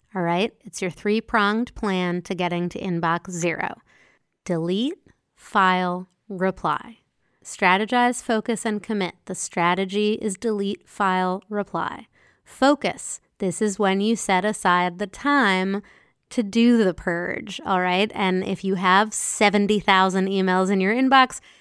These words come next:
you're not gonna be able to do this in one day necessarily, but you can set aside an hour, three hours, whatever. The point is that after you've done the purge once,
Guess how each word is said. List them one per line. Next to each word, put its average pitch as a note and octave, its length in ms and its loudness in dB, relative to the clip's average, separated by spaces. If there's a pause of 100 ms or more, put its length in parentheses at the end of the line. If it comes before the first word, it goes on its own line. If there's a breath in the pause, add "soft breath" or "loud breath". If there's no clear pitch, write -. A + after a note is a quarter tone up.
(120)
you're C4 240 4
not A3 160 6
gonna A3 180 0
be G3+ 160 2
able F#3+ 160 0
to G3 140 0
do F#3+ 120 2
this F3+ 240 -2
in F#3 140 0
one F3+ 180 0
day F#3+ 200 4
necessarily, F#3+ 880 2 (340 soft breath)
but A#3+ 180 4
you A#3 140 4
can A3 200 2
set F#3+ 200 2
aside F#3 360 2
an F#3 100 0
hour, F3+ 460 2
three F3+ 320 -2
hours, E3+ 480 0
whatever. F3 480 0
The E3+ 100 -2
point G#3+ 320 2
is F#3 200 0
that F3+ 160 0
after F#3 360 0
you've A#3 300 -2
done A3 240 0
the A3+ 100 -4
purge G#3 440 0
once, F#3+ 680 -2